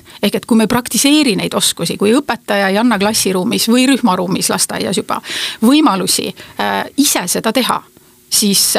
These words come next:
loota, et see aineõpetuse kõrval kujuneb, noh, on võrdlemisi naiivne. Et selles mõttes,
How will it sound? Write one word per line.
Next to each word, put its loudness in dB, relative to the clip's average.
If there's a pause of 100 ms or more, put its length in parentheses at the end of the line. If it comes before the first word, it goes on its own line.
loota, 2
et -4
see 0
aineõpetuse 0
kõrval 0 (200)
kujuneb, 0 (280)
noh, -2 (140)
on 0
võrdlemisi 0
naiivne. 0 (320)
Et -2
selles 0
mõttes, -2